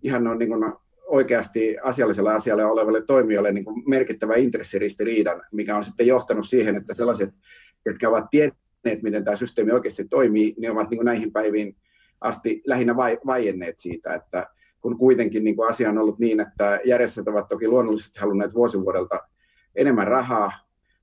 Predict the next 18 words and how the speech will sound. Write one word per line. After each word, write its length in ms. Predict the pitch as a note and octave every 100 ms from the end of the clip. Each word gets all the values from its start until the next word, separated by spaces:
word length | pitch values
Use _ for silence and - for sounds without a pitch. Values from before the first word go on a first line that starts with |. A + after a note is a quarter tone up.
| -
ja 320 | G#2 G2 F#2+ - _ _ _ -
nyt 180 | A#2
sitten 280 | A#2 A#2 A2
ollaan 200 | G#2+ G#2+
tietysti 260 | A2 G#2+ -
sille 160 | A#2
vähän 160 | A#2 A#2+
ongelmallisessa 360 | B2 A2 G#2+ G2+
tilanteessa, 380 | A2 G#2 F#2+
kun 40 | -
sitä 120 | G#2+
rahaa 200 | A#2 A2+
on 80 | G2+
ikään 180 | G2 G2
kuin 120 | G2+
tulossa 260 | G#2 -
vähemmän, 400 | A2 A2 F#2+ F2+
niin 200 | F#2 F2